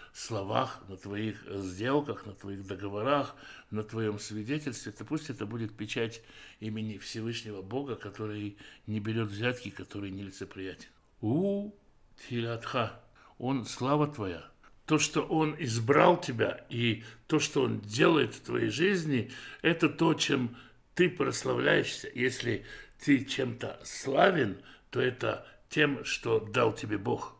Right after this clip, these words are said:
«Веу Элоэха», и он Бог твой, «Ашер Аса Итха», который сотворил тебе или с тобой. «Так долет вет анураот аэле»,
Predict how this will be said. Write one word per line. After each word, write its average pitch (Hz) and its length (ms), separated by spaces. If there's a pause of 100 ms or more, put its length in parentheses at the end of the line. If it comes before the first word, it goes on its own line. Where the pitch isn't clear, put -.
(120)
«Веу 147 640
Элоэха», 107 680 (280)
и 113 60
он 110 240
Бог 147 280
твой, 98 340 (220)
«Ашер 151 480
Аса 156 600 (400)
Итха», - 500 (260)
который 104 360
сотворил 123 580 (220)
тебе 110 560
или 65 100
с - 140
тобой. 104 440 (320)
«Так 101 300
долет 160 500 (340)
вет 135 380 (260)
анураот 117 840 (120)
аэле», 113 480